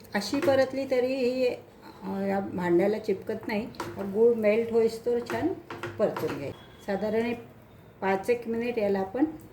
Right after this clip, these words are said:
परतून घेऊया. अर्थात तुम्ही गूळ किती घातला त्याच्यावर डिपेंड असते. गूळ जास्त असेल तर मेल्ट व्हायला वेळ लागतो आणि गूळ जर कमी असेल तर लवकर होईल. कवीट गोड असलं तर गूळ आपण कमी टाकतो,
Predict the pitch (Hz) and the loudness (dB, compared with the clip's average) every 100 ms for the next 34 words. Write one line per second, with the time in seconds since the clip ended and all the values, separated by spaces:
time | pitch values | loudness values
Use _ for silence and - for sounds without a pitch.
0 | - - 208 196 185 156 139 131 - - | -20 -4 -2 0 2 0 0 -4 -8 -12
1 | - - 190 185 208 208 220 226 196 214 | -18 -8 -6 -2 -2 0 -2 2 4 4
2 | 208 220 214 208 202 208 208 202 175 196 | 4 0 2 2 2 0 0 0 -2 0
3 | 196 190 190 190 196 196 - 269 - - | 0 2 2 4 4 2 0 -10 -12 -18
4 | - - 190 226 240 214 - 226 214 - | -18 -6 4 6 8 4 0 -4 -6 -4
5 | 220 208 208 202 185 190 190 185 196 190 | -4 -4 0 2 2 2 0 4 4 4
6 | 180 175 170 - 247 - - - - - | 4 0 -2 -2 -6 -6 -14 -20 -20 -18
7 | - 180 185 185 196 208 214 233 233 240 | -8 -4 -4 -2 0 2 2 0 0 -2
8 | 233 233 - 151 - - - 262 285 180 | -2 -2 0 0 -2 -12 -8 2 2 4
9 | 147 135 135 - - - - - 196 220 | 0 -4 -6 -10 -14 -18 -8 0 2 2
10 | 202 220 220 208 226 220 208 214 208 202 | 2 2 2 0 -2 -2 -2 0 0 0
11 | 226 220 190 156 - - - 123 | -4 0 2 2 0 -10 -14 -16